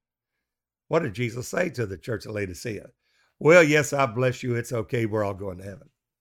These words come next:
No, that's not what he said. He said, uh, there that you're, you are naked. You're destitute. What?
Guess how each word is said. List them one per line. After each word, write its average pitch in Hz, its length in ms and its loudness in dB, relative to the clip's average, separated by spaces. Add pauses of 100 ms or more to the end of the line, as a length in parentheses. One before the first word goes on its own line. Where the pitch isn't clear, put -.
(460)
No, 139 340 0 (600)
that's 139 160 -2
not 143 180 0
what 107 120 -2
he 95 80 -6
said. - 300 -12 (680)
He 139 140 0
said, 113 520 -2
uh, 131 200 -2 (440)
there 117 540 -2 (400)
that 120 240 0
you're, 117 240 -4 (340)
you 123 240 0
are 123 600 -4 (320)
naked. 135 440 0 (1000)
You're 139 180 2
destitute. 123 680 0 (1160)
What? 135 420 -6